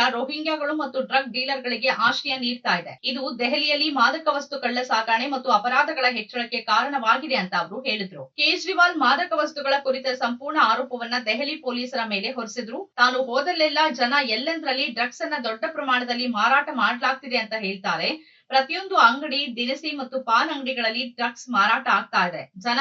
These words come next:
ಪರದಾಡ್ತಿದ್ದಾರೆ. ದಿಲ್ಲಿಯಲ್ಲಿ ಡ್ರಗ್ಸ್ ಉತ್ಪಾದನೆ ಆಗ್ತಿಲ್ಲ. ಹಾಗಾದ್ರೆ ಇಷ್ಟೊಂದು ಡ್ರಗ್ಸ್ ರಾಷ್ಟ್ರ ರಾಜಧಾನಿಗೆ ಎಲ್ಲಿಂದ ಬರ್ತಿದೆ ಅಂತ ಅವರು ಪ್ರಶ್ನಿಸಿದ್ರು. ಅಕ್ಟೋಬರ್‌ನಲ್ಲಿ ಮಹಿಪಾಲ್ಪುರದಿಂದ ಐನೂರ ಅರವತ್ತೆರಡು ಕೆಜಿ ಕೊಕೇನ್ ವಶಪಡಿಸಿಕೊಳ್ಳುವುದು ಸೇರಿದಂತೆ ದೆಹಲಿಯಲ್ಲಿ ಇತ್ತೀಚಿನ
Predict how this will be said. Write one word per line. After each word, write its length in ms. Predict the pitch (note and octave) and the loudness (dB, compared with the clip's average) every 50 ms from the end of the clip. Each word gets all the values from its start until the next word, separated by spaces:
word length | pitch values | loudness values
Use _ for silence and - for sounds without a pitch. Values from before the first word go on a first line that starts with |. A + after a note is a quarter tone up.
| - - | 2 2
ಪರದಾಡ್ತಿದ್ದಾರೆ. 1080 | - G3+ G3 G#3 C4 C4+ C#4 C4 - B3+ G#3 G#3+ F#3 F3+ F#3 G#3+ D4+ D#4 - _ _ _ - G3+ | 2 0 2 4 4 4 4 4 0 -4 0 2 2 2 2 0 -2 -4 -10 _ _ _ -14 -8
ದಿಲ್ಲಿಯಲ್ಲಿ 460 | A3 C4+ D4+ D#4 F4+ F4 F4 D#4+ F4 E4+ | -6 -4 -2 -2 0 0 2 2 0 0
ಡ್ರಗ್ಸ್ 360 | B3 A#3 C4 C#4+ C#4+ - D4+ | 0 2 0 0 0 -2 -10
ಉತ್ಪಾದನೆ 460 | C#4 B3 - A#3+ A#3+ A#3 A#3+ A#3 A3 | -12 -6 -2 0 0 0 0 0 0
ಆಗ್ತಿಲ್ಲ. 360 | G3+ G#3 G#3+ - - A3 G#3+ B3 D4+ D#4+ - - _ _ - | 0 0 -2 -4 -6 -2 0 0 0 0 -4 -14 _ _ 0
ಹಾಗಾದ್ರೆ 380 | C#4+ C#4 D4+ E4+ F4+ F#4 F#4 D#4 | 2 4 4 6 4 2 2 0
ಇಷ್ಟೊಂದು 440 | C4+ B3+ - - G4 G4 G4+ F#4+ F4+ | -4 -4 -6 -6 -6 -6 -4 -4 -4
ಡ್ರಗ್ಸ್ 360 | - C#4 C4 C4+ - - - | 0 2 2 2 0 -2 -6
ರಾಷ್ಟ್ರ 380 | G3+ A3 B3 - - - E4 | 0 2 2 2 0 -2 -2
ರಾಜಧಾನಿಗೆ 540 | C#4+ C#4+ C4+ B3+ B3+ C4+ C4+ C4 B3+ B3 C4+ | 2 4 4 4 4 2 2 2 0 -2 -6
ಎಲ್ಲಿಂದ 380 | C4+ A#3 A3 A#3 C4 D#4+ D#4+ D4+ C4+ | -4 -4 -4 -4 -4 -4 -4 -4 -2
ಬರ್ತಿದೆ 420 | G#3 A#3 B3 B3+ - D#4+ B3+ C4+ | 0 -2 -2 -2 -4 -6 -4 -4
ಅಂತ 180 | - G#3+ F#3+ F#3 | -4 -4 -4 -6
ಅವರು 200 | E3+ E3+ F#3+ A3 | -8 -8 -10 -12
ಪ್ರಶ್ನಿಸಿದ್ರು. 800 | - A#3 A#3+ - - C4+ - C4+ - F#3 E3+ - - - _ - | -10 -10 -12 -10 -10 -10 -10 -10 -10 -10 -10 -12 -12 -14 _ 0
ಅಕ್ಟೋಬರ್‌ನಲ್ಲಿ 720 | A#3 C4 C#4 - F#4+ G4 G4 G4+ G4 - F4+ E4 D#4+ E4+ F4 | 2 2 2 4 2 2 4 4 4 4 4 4 4 4 4
ಮಹಿಪಾಲ್ಪುರದಿಂದ 920 | D#4 C#4 C4 C4+ F4 F4+ F4 F#4 F4 F4 F4 - D#4 C#4+ C4+ A#3+ C#4 C4+ C#4 C#4 C#4+ C#4 A#3 | 4 4 4 4 4 2 2 4 4 4 4 2 0 0 0 0 0 2 6 6 6 8 6
ಐನೂರ 360 | A#3 B3+ D4 D#4 D#4 E4 E4+ D4+ | 4 4 4 0 -2 2 4 4
ಅರವತ್ತೆರಡು 540 | C4 A#3+ A#3+ B3+ B3+ C#4 C#4+ D4 D#4 D#4 D#4 | 4 4 2 -2 -2 2 2 2 2 0 -2
ಕೆಜಿ 400 | - C#4 C4 B3+ B3+ C#4 C4 B3+ | -2 -2 -2 -2 -2 -4 -6 -4
ಕೊಕೇನ್ 360 | - B3 B3+ C4 D4+ D#4 D4+ | -4 -4 -2 -2 -2 -2 0
ವಶಪಡಿಸಿಕೊಳ್ಳುವುದು 840 | A#3+ B3 B3 D4+ A#3+ C4+ C4+ C4 - - C#4+ C#4 D4+ D#4 - D#4 | -2 -2 -2 -2 -2 0 -2 -2 -2 -4 -4 -4 -2 -2 -2 -4
ಸೇರಿದಂತೆ 640 | D#4 - C4+ B3+ A#3+ G#3+ A#3 A#3 A#3+ - C#4 C#4+ B3 | -4 -2 -2 -2 -2 -2 -2 -4 -4 -4 -4 -4 -2
ದೆಹಲಿಯಲ್ಲಿ 440 | B3+ B3+ C4+ C#4+ C#4 C#4 C4+ C#4 C#4+ | -2 -2 0 0 0 0 0 0 0
ಇತ್ತೀಚಿನ 560 | - - C4+ B3 - D#4 D#4 D#4 - F4+ D#4 | -2 -4 -6 -8 -6 -4 -4 -4 -2 -2 0